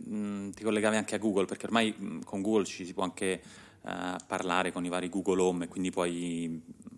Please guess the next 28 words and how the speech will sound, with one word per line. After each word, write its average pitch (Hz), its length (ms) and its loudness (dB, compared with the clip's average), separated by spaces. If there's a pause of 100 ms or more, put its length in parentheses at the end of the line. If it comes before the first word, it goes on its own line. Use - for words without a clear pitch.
(120)
cominciare 90 360 -2
ad 87 60 2
avere 90 200 2
una 85 240 0
conversazione 90 1120 0 (260)
quasi 98 280 2
aperta 90 600 2 (260)
e - 80 -20
cominciare 98 360 -6
a, 87 40 0
a - 600 -12
capire 85 240 -6
un 80 60 -4
po' 82 140 -4
che, 80 120 -8 (1120)
ehm, 98 640 -2 (100)
non, 120 300 4 (180)
personalmente 127 460 4
non 110 120 6
sono 110 120 0
mai 104 100 4
stato 101 220 2
un 95 100 0
fan 92 400 2
del, 90 680 0 (580)
mm, 87 720 -4
diciamo 90 440 -4
del, 87 560 -2